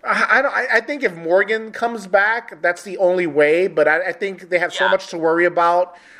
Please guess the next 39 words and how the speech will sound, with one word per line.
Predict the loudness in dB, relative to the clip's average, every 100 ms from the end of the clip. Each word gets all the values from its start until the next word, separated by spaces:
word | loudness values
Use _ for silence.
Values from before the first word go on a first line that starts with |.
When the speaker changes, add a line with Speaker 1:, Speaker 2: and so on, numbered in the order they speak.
| -4
Speaker 1:
with | -2 2
the | 2
Alexandria | 4 2 0 0 -2 -2 -2 0 2 2 4 2 0
and | -2 -6
the |
Hill, | 0 0 2
Hilltop | 2 2 2 2 2 0
and |
everything. | 0 0 2 0 0 0
Like, | 2 2 0
I, | -2 -2
I |
think | -4 -2
there's | -2 -4
so | 0 2
much | 2 -2 -8 -16 -20 -20 -2
they | 0
have | 2 0
to | -2
do | -8 -6
instead | -4 -2
of | -2
worrying | 0 0 0
about | -2 -2
one | -6 -6
person, | -4 -4 -6 -12 -12 -8
you |
know. | -6 -6 -8 -14 -4
Speaker 2:
Agreed, | -4 -2 -4 -6 -10 -6
yeah. | -2 -2 -4 -6
Speaker 1:
I, | -4 0 0
I |
just | -2
don't | -6 -6
think | -6
it's | -4
gonna | -2 0
happen, | 0 -2 -2 -4 2
but, | 2 2